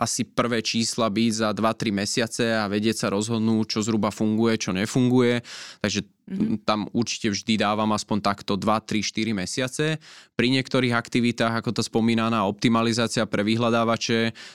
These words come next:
Speaker 1: tam je to minimálne pol roka až rok, o, a z-, a znovu záleží aj od toho, že či je to už zabehnutý e-shop, ktorý existuje pätnásť rokov a my prídeme a upravíme nejaké, ja neviem, štruktúru toho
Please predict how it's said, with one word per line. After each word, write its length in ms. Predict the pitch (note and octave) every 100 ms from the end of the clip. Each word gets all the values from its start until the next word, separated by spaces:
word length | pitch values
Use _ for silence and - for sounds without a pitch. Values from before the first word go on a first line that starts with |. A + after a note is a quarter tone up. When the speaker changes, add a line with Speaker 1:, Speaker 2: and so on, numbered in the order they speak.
| -
Speaker 1:
tam 240 | G#2+ A#2
je 60 | A#2+
to 80 | A#2+
minimálne 640 | A2 A#2 A2+ G#2+ G#2+ G#2+
pol 320 | G#2 G#2 A2
roka 380 | G#2 G#2 - G#2+
až 160 | G#2 G#2
rok, 400 | G#2+ G2+ - -
o, 320 | G2 G2 G2+ F#2+
a 80 | A2
z-, 140 | A2
a 80 | -
znovu 320 | A2+ A#2 G#2+
záleží 400 | G2 G2 A2+ A2
aj 140 | A2+ F#2+
od 100 | G2+
toho, 220 | B2 A2+
že 160 | G#2+ G2+
či 220 | - G#2+
je 80 | A2
to 100 | G#2
už 80 | G2
zabehnutý 560 | G2 A2 A2+ A2+ G#2
e-shop, 240 | G2+ A#2+ G#2+
ktorý 300 | - G2+ G2+
existuje 400 | G2+ A2+ B2+ A2
pätnásť 400 | G2+ - A2+ G2
rokov 480 | F#2 - B2 C#3 - - -
a 80 | -
my 160 | A2
prídeme 480 | G2+ G#2+ G#2 A#2 A#2+
a 240 | A#2 G2+ G2
upravíme 480 | A2 A#2 A2+ A2
nejaké, 480 | A2+ A2 G#2+ - A2
ja 60 | G#2
neviem, 160 | G#2+
štruktúru 420 | G2+ A2+ - A#2+ A#2
toho 240 | A#2+ A#2